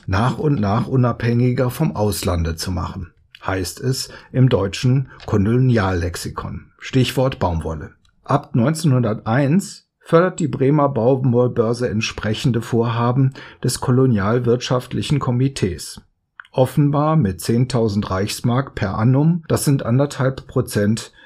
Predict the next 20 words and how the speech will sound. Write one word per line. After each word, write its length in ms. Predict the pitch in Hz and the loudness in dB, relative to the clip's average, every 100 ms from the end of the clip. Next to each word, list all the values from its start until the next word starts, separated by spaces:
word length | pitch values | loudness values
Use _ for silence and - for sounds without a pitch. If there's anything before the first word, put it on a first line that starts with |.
| - | -4
der 100 | 143 | 0
jährlichen 540 | 131 101 90 101 - 135 | 2 2 0 -2 0 -2
Ausgaben 720 | 95 92 90 - 98 101 120 | 0 -4 -4 -4 -2 0 0
des 180 | 120 - | -2 -4
Vereins. 680 | - - 82 73 - - _ _ _ _ | -6 -6 -6 -8 -12 -14 _ _ _ _
Wie 220 | - 127 120 | -2 0 2
stark 460 | - 190 190 196 | 0 -2 -4 -4
sie 120 | - | -6
in 120 | - 120 | -4 -2
Ostafrika 800 | 160 160 120 117 - 110 120 | -4 -4 -6 -6 -6 -4 -2
involviert 680 | 113 113 98 92 113 180 - | 0 0 0 -2 0 -2 -2
war, 300 | 95 113 160 | -6 -2 -2
wo 100 | 110 | -2
der 160 | 107 104 | -2 -2
Protest 680 | 90 98 90 160 160 - - | -4 -6 -4 -4 -4 -8 -6
gegen 320 | 117 110 110 | -2 0 0
die 100 | 104 | -2
Baumwollzwangsarbeit 2250 | 98 98 123 147 160 - - - 98 95 92 - 107 156 - 107 98 98 131 - - - | -2 0 2 2 0 -4 -16 -6 -2 -2 -4 -2 0 0 -2 -4 -2 -2 -2 -4 -12 -2
den 200 | 107 101 | 0 2
Mai-Mai-Krieg 1200 | 101 110 107 101 110 156 120 - - 117 135 - | 0 0 2 2 2 2 0 -4 -2 -2 -2 -10